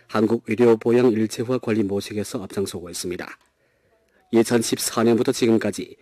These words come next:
시치질병원에서는 열인수로 열세 명의 의료 일꾼들을 성도병원에 파견해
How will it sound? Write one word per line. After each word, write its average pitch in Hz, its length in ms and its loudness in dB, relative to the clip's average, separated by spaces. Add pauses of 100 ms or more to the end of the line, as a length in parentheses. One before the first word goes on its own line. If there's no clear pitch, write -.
(220)
시치질병원에서는 113 1000 2
열인수로 113 640 2
열세 107 300 0
명의 113 280 4
의료 113 240 0
일꾼들을 107 600 -4
성도병원에 101 640 -2
파견해 101 460 -8